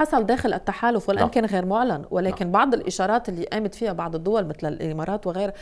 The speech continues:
Speaker 1: يتبين إنه كان في انقسام على هذا الملف بالمرحلة، بالمرحلة ال-، الأخيرة.
Speaker 2: نعم.
Speaker 1: وبالتالي، آه، ما ت-، ما تفكر إنه هيدي القمة اللي حصلت امبارح هي مش لإعادة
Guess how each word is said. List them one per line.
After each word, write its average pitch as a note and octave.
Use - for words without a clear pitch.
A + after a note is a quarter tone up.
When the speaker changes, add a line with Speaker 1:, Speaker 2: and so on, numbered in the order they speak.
Speaker 1:
يتبين A#3
إنه B3+
كان D#4+
في -
انقسام E4+
على C4
هذا C4
الملف A#3+
بالمرحلة، A3+
بالمرحلة G#3+
ال-، F#3+
الأخيرة. G3
Speaker 2:
نعم. F#3
Speaker 1:
وبالتالي، G#3
آه، G3+
ما G3+
ت-، A#3
ما D4+
تفكر D4
إنه G#3+
هيدي A3
القمة B3+
اللي F#3+
حصلت A3
امبارح G#3+
هي G#3
مش G#3
لإعادة G3+